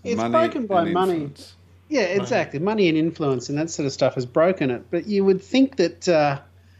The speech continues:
Speaker 1: the gravity of what the Republicans are actually trying to get away with now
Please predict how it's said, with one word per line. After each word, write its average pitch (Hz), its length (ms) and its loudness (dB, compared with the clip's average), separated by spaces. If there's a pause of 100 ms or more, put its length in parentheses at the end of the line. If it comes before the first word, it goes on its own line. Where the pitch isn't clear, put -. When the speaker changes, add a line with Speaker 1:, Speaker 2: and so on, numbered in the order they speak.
(680)
Speaker 1:
the 151 280 0
gravity 165 680 0
of 135 100 -4
what 151 240 -8
the 151 100 -8
Republicans 143 640 -6
are 135 100 2
actually 139 260 -2
trying 139 360 0
to 127 60 -2
get 127 140 0
away 131 340 2
with 120 260 -2
now 95 360 -8